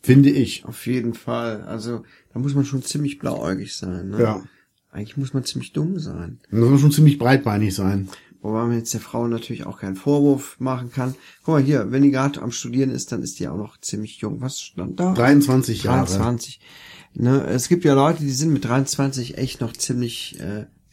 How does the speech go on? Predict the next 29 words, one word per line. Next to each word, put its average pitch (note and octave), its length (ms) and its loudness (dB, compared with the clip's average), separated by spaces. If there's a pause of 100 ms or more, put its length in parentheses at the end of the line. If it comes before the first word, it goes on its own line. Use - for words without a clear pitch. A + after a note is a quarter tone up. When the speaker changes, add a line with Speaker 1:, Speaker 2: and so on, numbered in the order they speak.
Speaker 1:
Ja, A#2+ 320 2
Speaker 2:
spätpubertär, C#3+ 1080 -2
ne? C3+ 260 -2
Speaker 1:
ist D#3 120 6
Speaker 2:
Und - 40 2
Speaker 1:
ja F3+ 80 6
auch - 120 -2
alles D3 220 4
okay, A#2+ 480 4
aber A#2 200 4
Speaker 2:
und A#2+ 80 6
Speaker 1:
wenn C3+ 140 8
ich, C#3+ 60 8
Speaker 2:
dann, C#3+ 220 6
Speaker 1:
pff, - 460 -6 (140)
weiß F#2+ 220 -2
ich F#2 140 -4
nicht. G2 260 -4
Speaker 2:
Oder, C#3+ 320 2
oder C#3 200 -4
das F3+ 200 -6
ist - 140 -10
die G#3 100 -6
ganz C#3+ 380 -4
große F3+ 400 -2
Ausrede B2+ 720 -4
vor D3+ 240 -6
ihren D3+ 180 -2
Eltern. C3+ 640 -10